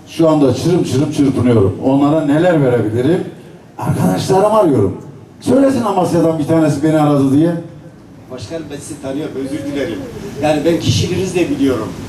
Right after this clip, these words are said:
Speaker 2: Ama
Speaker 1: Amasya su bedava abi.
Speaker 2: Tamam.
Speaker 1: Teyzeler, halalar istediği kadar kilim yıkasınlar, halı yıkasınlar. Allah'ın suyu zaten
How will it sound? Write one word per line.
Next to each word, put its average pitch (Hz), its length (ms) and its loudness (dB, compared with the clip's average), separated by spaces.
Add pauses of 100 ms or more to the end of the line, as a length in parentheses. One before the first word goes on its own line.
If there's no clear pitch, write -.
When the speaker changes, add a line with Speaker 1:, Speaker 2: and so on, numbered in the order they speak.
(240)
Speaker 2:
Ama 190 180 4
Speaker 1:
Amasya 247 520 4
su 247 220 2
bedava 214 360 2
abi. 107 140 -2 (640)
Speaker 2:
Tamam. - 140 -18 (1200)
Speaker 1:
Teyzeler, 180 520 4
halalar 226 480 2 (640)
istediği 247 480 2
kadar 247 280 2
kilim 185 280 0
yıkasınlar, 143 560 2
halı 190 180 4
yıkasınlar. 123 520 0
Allah'ın 208 480 2
suyu 269 260 2
zaten 165 320 2